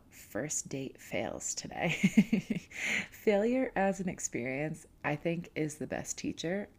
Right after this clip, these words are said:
I learn the best lessons the hard way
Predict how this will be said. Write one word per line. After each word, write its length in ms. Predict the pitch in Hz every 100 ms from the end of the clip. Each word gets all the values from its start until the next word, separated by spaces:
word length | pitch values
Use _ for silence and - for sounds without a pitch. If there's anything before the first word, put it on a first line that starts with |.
| - -
I 240 | 151 175
learn 340 | 190 196 202
the 80 | 196
best 280 | 143 147 -
lessons 680 | 80 - 139 147 151 147 - -
the 80 | -
hard 280 | 123 120 76
way 280 | 147 151